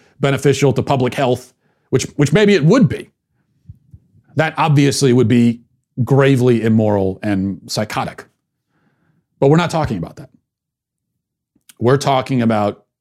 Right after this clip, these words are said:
doing our best in a difficult s-, situation to preserve, you know, as,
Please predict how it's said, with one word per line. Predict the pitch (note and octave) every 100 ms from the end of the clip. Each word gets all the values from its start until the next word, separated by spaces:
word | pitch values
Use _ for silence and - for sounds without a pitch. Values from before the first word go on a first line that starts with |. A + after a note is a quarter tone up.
| A#2+ G#2
doing | B2+ D3 C#3
our | A#2+ G#2
best | A2 A2 F2 - - _ _ _ _ _ _
in | A#2+
a | G#2+
difficult | B2 A#2 - A#2
s-, | A2+ - -
situation | - - B2+ A#2 G#2+ A2 - E2+ - _ _ _ _ _ _ _ _
to | -
preserve, | A#2 B2 A2 A#2+ B2+ A2 - _ _ _ _ _ _ _ _
you | C3
know, | G#2+ _
as, | B2+